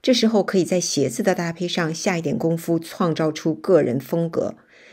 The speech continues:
比如我在一身黑的装束中配了一双深酒红色的玛丽珍鞋，这双鞋子呢也来自 Boat Today，既时尚又个性，同时也为一身黑的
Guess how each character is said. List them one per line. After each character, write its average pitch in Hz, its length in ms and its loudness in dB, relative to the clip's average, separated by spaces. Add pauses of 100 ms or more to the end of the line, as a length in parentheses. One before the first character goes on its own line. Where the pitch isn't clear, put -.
(180)
比 196 100 0
如 202 240 10
我 185 60 10
在 214 140 2
一 220 100 2
身 226 240 6
黑 247 160 6
的 208 80 6
装 196 240 2
束 196 180 2
中 185 300 0
配 220 160 2
了 180 80 2
一 170 100 0
双 180 280 -2
深 226 320 8
酒 226 200 4
红 156 240 -4
色 170 220 2
的 160 100 0
玛 151 200 -4
丽 165 120 0
珍 196 220 0
鞋， 151 320 -4 (540)
这 254 120 4
双 262 160 4
鞋 190 200 4
子 208 160 2
呢 180 160 4
也 160 100 2
来 147 160 0
自 165 180 -4
Boat 156 380 4
Today， 160 440 0 (460)
既 254 200 2
时 175 280 4
尚 185 320 0 (120)
又 180 160 6
个 190 240 4
性， - 340 -2 (420)
同 208 220 4
时 190 200 2
也 170 140 6
为 170 180 6
一 214 120 2
身 226 240 4
黑 226 240 4
的 185 160 4